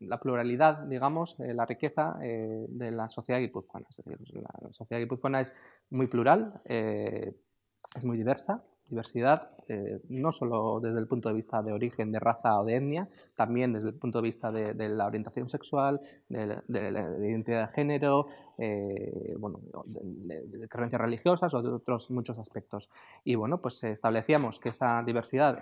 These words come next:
era un, eh, bueno, pues un signo de enriquecimiento de la sociedad guipuzcoana, pero que también teníamos que luchar para que, eh, bueno, pues se diera una igualdad de condiciones entre,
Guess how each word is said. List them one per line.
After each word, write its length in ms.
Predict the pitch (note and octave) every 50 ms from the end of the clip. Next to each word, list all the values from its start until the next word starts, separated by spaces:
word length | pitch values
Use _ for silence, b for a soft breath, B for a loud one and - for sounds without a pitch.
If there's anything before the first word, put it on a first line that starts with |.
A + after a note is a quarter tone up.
| -
era 240 | B2+ A2+ A2 G#2+ - -
un, 280 | D3 C3+ B2 A#2 A2+ - -
eh, 560 | - A#2 G#2+ G#2 G2+ F#2+ G2+ G2+ F#2+ - - - -
bueno, 220 | - G#2+ B2 G3 A3
pues 180 | - - - -
un 120 | B2 G#2+ G#2+
signo 300 | - A#2+ A#2 A#2 A#2 A2+ - - -
de 80 | B2+
enriquecimiento 840 | A2+ A#2 A2+ A#2+ - B2+ - A#2 A#2+ C3+ C3 A#2+ A#2 A2 G#2 - - -
de 100 | A2 A2+
la 220 | G#2+ A2 G#2+ G#2+
sociedad 320 | - - A2 - B2+ B2 A#2+
guipuzcoana, 640 | B2 B2+ C#3+ C#3+ - - F#3 F3 F3 F3+ G#3 A3 B B B B B B B
pero 320 | - D#3+ D3+ D#3+ F#3+ G#3
que 120 | - D3 B2
también 340 | - A#2 A#2 B2 C3 D3
teníamos 340 | - C#3 B2 A#2+ B2 B2+ B2+
que 140 | - - D3+
luchar 480 | D#3+ E3 E3 E3 - C#3+ C3+ C3+ - -
para 220 | B2+ A#2 A2 -
que, 280 | - A#2 A#2 C3+ - - -
eh, 340 | A2+ G#2 G#2+ - - G2+ A#2+
bueno, 280 | B2+ A#2+ G#2+ A#2+ D#3+ -
pues 320 | - A#2 - - - - -
se 140 | - - A#2
diera 140 | A#2 A#2+
una 200 | B2 C3 B2+ B2
igualdad 300 | C3 A#2+ A2+ A2+ A#2 B2
de 80 | B2+ B2+
condiciones 560 | - A#2 A#2+ A#2+ - - B2+ A#2+ C3 C#3+ -
entre, 400 | A#2 G#2+ G2 - G#2 G#2 G2+ -